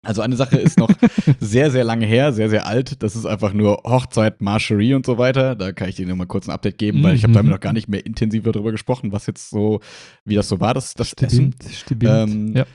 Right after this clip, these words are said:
Speaker 1: dann muss ich natürlich auch einmal noch The Pit platzieren und dich noch ein bisschen mehr hypen. Das kann, da komm ich nicht drum herum. Dann hab ich der dumme Wal aufgeschrieben. <laughs> Was
Speaker 2: Hope?
Speaker 1: Ja, was, <laughs> Timmy Hope, who knows?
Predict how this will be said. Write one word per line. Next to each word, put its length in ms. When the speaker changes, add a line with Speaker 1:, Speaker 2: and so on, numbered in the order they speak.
Speaker 1:
dann 300
muss 200
ich 20
natürlich 300
auch 100
einmal 240
noch 180
The 200
Pit 260
platzieren 640
und 160
dich 140
noch 100
ein 80
bisschen 260
mehr 140
hypen. 360
Das 140
kann, 200
da 140
komm 180
ich 40
nicht 140
drum 80
herum. 300
Dann 120
hab 100
ich 180
der 100
dumme 280
Wal 200
aufgeschrieben. 640
<laughs> 1200
Was 220
Speaker 2:
Hope? 320
Speaker 1:
Ja, 260
was, 260
<laughs> 160
Timmy 280
Hope, 420
who 100
knows? 360